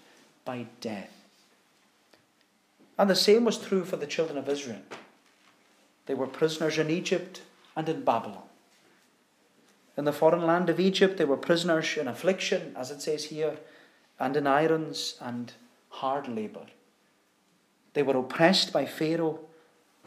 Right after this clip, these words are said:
As we hear so often, he would not let the people go. The Pharaoh was a tyrant who ruled with a rod of iron.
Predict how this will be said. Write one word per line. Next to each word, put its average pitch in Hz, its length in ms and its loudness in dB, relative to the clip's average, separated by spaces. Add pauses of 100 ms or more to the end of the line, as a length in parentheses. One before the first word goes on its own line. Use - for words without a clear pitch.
(340)
As 127 120 -12
we 127 120 -4
hear 151 380 -8
so 151 220 -2
often, 160 340 -4
he 113 240 -10 (120)
would 156 340 -4
not 139 420 -10
let 127 460 -12
the 127 80 -10
people 131 580 -12 (560)
go. 95 260 -10 (1400)
The - 80 -2
Pharaoh 196 500 2
was 156 260 0
a 123 60 -6
tyrant 151 720 -4
who 120 80 -8
ruled 143 520 -10
with - 120 -12
a 107 100 -10
rod 120 340 -6
of 123 140 -4
iron. 101 300 -12